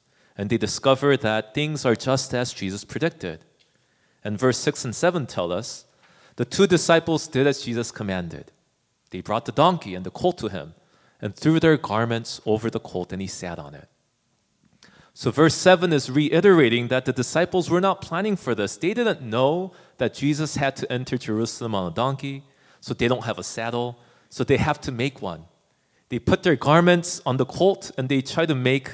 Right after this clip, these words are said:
a makeshift saddle, and Jesus sits on it. Jesus plans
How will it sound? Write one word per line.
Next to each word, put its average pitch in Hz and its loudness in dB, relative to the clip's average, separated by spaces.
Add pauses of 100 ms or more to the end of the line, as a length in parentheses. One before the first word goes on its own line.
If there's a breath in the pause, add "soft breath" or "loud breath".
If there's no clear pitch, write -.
(120)
a 123 -4
makeshift 123 -4
saddle, 117 0 (400 loud breath)
and 107 -4
Jesus 127 0
sits - -2 (100)
on 87 -4
it. 73 -10 (1900)
Jesus 117 0
plans 107 -6